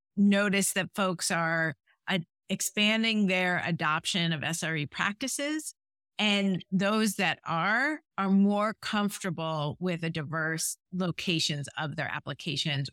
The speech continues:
or more comfortable with the different types of apps that,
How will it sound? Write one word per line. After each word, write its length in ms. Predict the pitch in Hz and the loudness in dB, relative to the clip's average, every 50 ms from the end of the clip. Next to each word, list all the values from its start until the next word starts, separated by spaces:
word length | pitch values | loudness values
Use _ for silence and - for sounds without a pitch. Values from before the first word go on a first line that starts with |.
| _ - | _ -6
or 500 | 185 170 165 165 160 160 156 143 - - - | -4 -2 -2 0 0 0 0 -2 -2 -4 -4
more 300 | 185 185 165 165 170 156 | -2 0 0 0 -2 -4
comfortable 560 | - - 180 139 127 - 160 139 143 139 131 | -4 -4 -4 -4 -4 -4 -6 -4 -4 -4 -4
with 180 | 135 131 143 143 _ _ _ - | -4 -4 -4 -6 _ _ _ -4
the 340 | 135 131 131 127 113 87 - | -2 -2 0 -2 -2 -4 -4
different 420 | - - 156 - 147 135 113 - - _ _ _ _ _ | -4 -4 -4 -2 -2 -4 -4 -6 -10 _ _ _ _ _
types 300 | - - 175 147 131 - | -6 -4 -2 -2 -4 -4
of 80 | - 151 | -8 -6
apps 420 | - 62 58 - - - - - - - | -6 -4 -6 -6 -6 -6 -6 -6 -6 -6
that, 140 | 143 113 | -8 -8